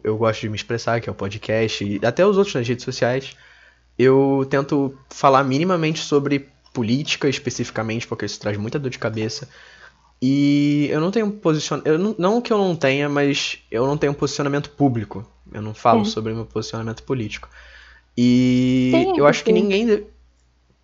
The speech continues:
Speaker 1: é, sim, te-, é importante ter um posicionamento político.
Speaker 2: Não, tô falando
Speaker 1: Mas
Speaker 2: mais,
Speaker 1: a pa-,
Speaker 2: tipo assim, com uma, uma coisa que você faça pra, como, digamos, uma profissão. Você não necessariamente tem que ter um posicionamento político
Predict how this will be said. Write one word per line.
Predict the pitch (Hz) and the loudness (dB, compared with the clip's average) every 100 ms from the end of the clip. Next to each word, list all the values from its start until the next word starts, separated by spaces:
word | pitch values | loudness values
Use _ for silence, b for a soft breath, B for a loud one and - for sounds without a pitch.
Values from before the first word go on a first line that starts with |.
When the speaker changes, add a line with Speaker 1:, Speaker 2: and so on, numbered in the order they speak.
| _ | _
Speaker 1:
é, | - 359 - - | 0 2 2 -2
sim, | - 139 117 _ | -6 -6 -8 _
te-, | - - - | -14 -12 -4
é | |
importante | 185 262 - 165 135 - | -2 -2 -2 -2 -2 -4
ter | |
um | 127 | -6
posicionamento | 123 120 - 120 117 117 | -4 -6 -4 -6 -6 -10
político. | - 113 110 - | -8 -6 -6 -4
Speaker 2:
Não, | - | -2
tô | 240 | -2
falando | 285 247 247 | 0 2 4
Speaker 1:
Mas | 247 175 | 4 4
Speaker 2:
mais, | 262 240 | 4 2
Speaker 1:
a | 233 | 4
pa-, | 233 | 4
Speaker 2:
tipo | - 247 | 2 -2
assim, | 226 247 220 202 - 226 233 | -2 0 2 0 -2 -10 -2
com | 226 | 2
uma, | 214 214 214 208 214 214 214 | 2 2 2 2 2 2 0
uma | 220 | -4
coisa | 220 214 214 | 0 0 0
que | 214 | -2
você | 214 220 | -2 -2
faça | 220 214 220 | -2 -2 -4
pra, | 226 220 220 | -2 -2 -2
como, | - 214 214 202 196 - 208 | 0 0 2 -2 -4 -4 -4
digamos, | 202 208 202 202 | 0 2 2 0
uma | 208 208 | 0 -2
profissão. | 208 214 208 202 180 - b b _ _ | -4 -8 -6 -6 -6 -12 b b _ _
Você | 214 214 214 | -4 -2 0
não | 220 233 269 285 | 2 0 -2 -2
necessariamente | 254 247 254 247 233 240 - | -2 -2 -2 0 0 -2 -2
tem | 226 247 | -2 -2
que | - | -2
ter | 233 | -2
um | 233 | 0
posicionamento | 240 226 233 220 220 220 | -2 -2 0 2 2 0
político | 240 226 220 - - 220 | 2 2 0 -4 -4 -4